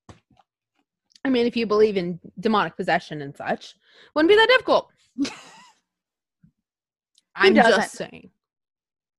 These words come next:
Speaker 1: Huh?
Speaker 2: Who doesn't believe in demonic possession?
Speaker 1: Um, my grandma.
Speaker 2: Nah.
Speaker 1: In certain instances.
Speaker 2: <laughs>
Speaker 1: But then, like, after I watched the whole thing where she's like, "His beard's possessed," I'm like,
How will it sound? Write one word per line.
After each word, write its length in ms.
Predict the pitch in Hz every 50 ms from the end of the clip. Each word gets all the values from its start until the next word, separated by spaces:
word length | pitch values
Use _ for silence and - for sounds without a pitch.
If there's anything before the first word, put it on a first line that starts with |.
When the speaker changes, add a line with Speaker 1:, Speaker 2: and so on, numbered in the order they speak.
| _ _ _ -
Speaker 1:
Huh? 140 | 269 370 403 _ _ _ _ _ _ _ _ _ _
Speaker 2:
Who 140 | - 415 403
doesn't 360 | 277 247 220 214 220 - -
believe 280 | - 180 180 175 175 185
in 100 | 180 175
demonic 380 | 180 175 175 175 175 180 180 _
possession? 300 | - 180 - - - 185 175 185
Speaker 1:
Um, 640 | 185 185 185 185 180 180 185 185 190 185 185 185 - _
my 160 | 233 240 262
grandma. 460 | 226 - - 247 226 214 196 175 160 156 - _ _ _ _ _ _ _ _ -
Speaker 2:
Nah. 280 | 247 233 226 214 190 180 - _ _ _ _ _ _ _ _ _ _ _ _ _ _ _ _ _ _ _ _
Speaker 1:
In 160 | - 254 254
certain 360 | - - - 247 233 - 208 202
instances. 920 | 196 180 170 - - - 175 160 - _ - 175 170 170 - - - _ _ _ _ _ _ -
Speaker 2:
<laughs> 80 | - - 659 698 640 605 - _ _ - 311 _ - 440 440 _ _ - 466 - _ - - - - - - - - -
Speaker 1:
But 140 | - 262 262
then, 180 | - 311 302 311
like, 240 | 285 285 247 - -
after 320 | 226 226 226 - - 262
I 120 | 254 240
watched 340 | 233 220 196 185 202 - -
the 80 | 214 208
whole 180 | 220 214 208
thing 240 | 202 - 214 202 196
where 80 | 196 202
she's 200 | 208 - 277 240
like, 140 | - 247 -
"His 160 | 349 349 302
beard's 260 | - 392 415 440 -
possessed," 340 | - - 403 381 403 359 -
I'm 60 | 285
like, 80 | 254 -